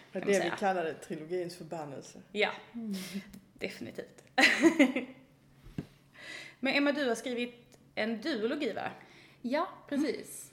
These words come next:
Speaker 3: Eh, och jag vet inte riktigt vad som var tanken från början där. Men där kän-, tänkte jag nog mest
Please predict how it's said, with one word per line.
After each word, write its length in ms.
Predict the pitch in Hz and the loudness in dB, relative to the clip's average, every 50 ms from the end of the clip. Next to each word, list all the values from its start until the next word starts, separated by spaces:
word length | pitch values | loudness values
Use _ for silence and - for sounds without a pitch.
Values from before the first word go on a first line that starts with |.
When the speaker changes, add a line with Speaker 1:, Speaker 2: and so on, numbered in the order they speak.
| - - - | -20 -10 -4
Speaker 3:
Eh, 520 | 220 226 220 220 220 220 220 214 208 - | -2 0 0 2 2 2 0 0 0 -2
och 80 | 254 262 | -2 0
jag 120 | 247 196 | 0 0
vet 160 | 190 208 202 | 0 -2 0
inte 140 | 247 247 254 | -2 -2 -2
riktigt 280 | 247 - - 202 - 214 | -4 -6 -8 -12 -10 -6
vad 200 | 220 208 202 202 | -4 -4 -4 -4
som 120 | 214 214 | -4 -4
var 100 | 196 196 | -4 -4
tanken 360 | 196 - 214 202 202 202 196 | -6 -6 -6 -6 -6 -6 -8
från 160 | 190 202 196 | -6 -6 -6
början 420 | 190 208 220 240 220 185 185 214 233 | -4 -4 -4 -4 -4 -6 -6 -4 -4
där. 160 | 214 - - - - - - | -4 -4 -4 -6 -10 -10 -8
Men 160 | 220 226 233 | -4 -2 0
där 240 | 247 226 214 208 208 | 2 4 4 2 0
kän-, 180 | - 240 233 | -2 -4 -4
tänkte 240 | - 269 254 240 269 | -2 -2 0 0 0
jag 100 | 247 220 | 0 -2
nog 160 | 214 208 202 | -2 -2 -2
mest 360 | 202 208 196 185 190 - - | 0 -2 -2 -4 -6 -10 -16